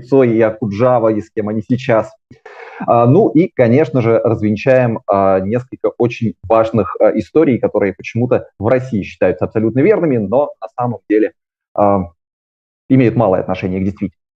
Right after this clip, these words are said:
А вот что к действительности имеет отношение, это то, что эта программа выходит на сайте эхо эф эм точка онлайн и в онлайн-приложении "Эхо", и для андроида, и для Apple они существуют. А как нам можно помочь, смотрите в описании программы, это важно, потому что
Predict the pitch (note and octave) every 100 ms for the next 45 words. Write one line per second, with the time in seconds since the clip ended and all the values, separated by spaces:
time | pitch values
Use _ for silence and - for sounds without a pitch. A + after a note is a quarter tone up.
0 | _ - A#2+ - C#3+ A#2 B2 D3+ C3 A#2+
1 | C#3 D#3 A#3+ F3 - - - G#2+ G2 G#2
2 | D#3 D#3 - F3+ - B2+ - - B2 C#3
3 | A#2 A#2+ B2 G2+ A2 G#2+ A#2+ G#2 - G#2+
4 | B2 - G#2+ G2 G#2 F#2 G#2 - C3 D3
5 | G3 G#3+ G3+ D#3 E3 B2+ A#2+ A2+ G2+ G#2
6 | G#2 G#2+ G#2 - E3+ F#3+ D3+ A2+ G#2 G2+
7 | G2 D3 D#3 C3 A2+ - - G#2 G2+ -
8 | F#2+ F#2+ - - A2+ - G#3+ G#3 G#3 -
9 | - - - A#2+ A#2 D#3+ D#3+ C#3+ C3+ C3+
10 | C3 C3 C3 C3+ B2 - B2+ C3 B2 A#2
11 | A2 - A#2+ A2+ A2 A#2 A#2+ E3+ D3 A2
12 | G2 G2+ D3 B2+ B2 G2+ G#2